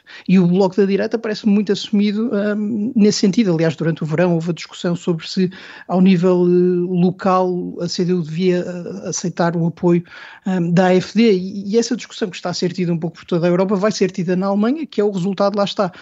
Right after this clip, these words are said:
do esboroar do centro. Mas acho que há aqui uma, deixando,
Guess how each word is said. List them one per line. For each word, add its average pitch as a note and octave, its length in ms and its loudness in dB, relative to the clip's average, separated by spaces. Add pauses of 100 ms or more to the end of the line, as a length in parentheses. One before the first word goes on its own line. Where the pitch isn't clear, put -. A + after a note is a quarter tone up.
(120)
do F3+ 80 2
esboroar F#3+ 580 2
do F3+ 120 -8
centro. D#3 360 -12 (320)
Mas F3+ 120 -8
acho A3+ 220 -4
que - 100 -10
há C4 40 -4
aqui B3 200 -8
uma, F#3 680 -4
deixando, F3 920 -2